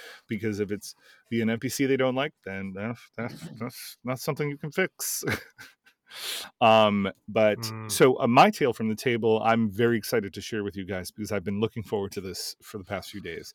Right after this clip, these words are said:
Speaker 1: Um, so last time we talked and recorded,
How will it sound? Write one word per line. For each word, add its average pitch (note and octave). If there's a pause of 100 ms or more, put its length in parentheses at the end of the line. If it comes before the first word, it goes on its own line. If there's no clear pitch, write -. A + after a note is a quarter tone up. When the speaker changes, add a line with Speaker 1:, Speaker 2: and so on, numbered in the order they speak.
(500)
Speaker 1:
Um, A2 (180)
so C#3+
last C3+
time D#3
we B2
talked -
and G#2
recorded, F#2+